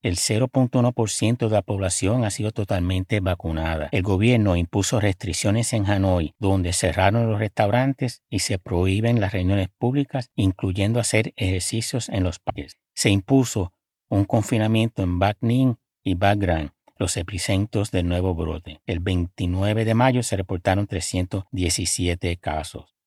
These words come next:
Y en Barcelona, la iglesia La Sagrada Familia abrió el veintinueve de mayo, después de siete meses de estar cerrada al público. Abre por las mañanas de los fines de semana de nueve A M a tres P M.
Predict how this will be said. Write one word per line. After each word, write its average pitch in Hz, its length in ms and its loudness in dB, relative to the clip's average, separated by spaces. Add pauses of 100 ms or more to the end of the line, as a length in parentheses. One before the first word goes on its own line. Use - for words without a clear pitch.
(140)
Y 123 280 0
en 101 140 0
Barcelona, 101 720 0
la 92 160 2
iglesia 113 420 2
La 98 100 2
Sagrada 95 400 2
Familia 101 720 0
abrió 110 180 0
el 113 60 0
veintinueve 98 600 0
de 107 80 2
mayo, 87 360 2
después 98 320 -4
de 110 120 -2
siete 104 320 -2
meses 113 440 -2
de 95 80 0
estar 92 280 -2
cerrada 92 520 0
al 101 160 0
público. 82 560 -2
Abre 107 240 4
por 113 140 2
las 98 100 4
mañanas 104 460 2
de 101 100 0
los 85 100 -2
fines 95 220 2
de 101 100 -2
semana 120 400 2 (300)
de 98 120 0
nueve 92 280 0
A 104 100 2
M 113 220 0
a 98 120 0
tres 87 260 -6
P 80 180 -4
M. 76 260 -8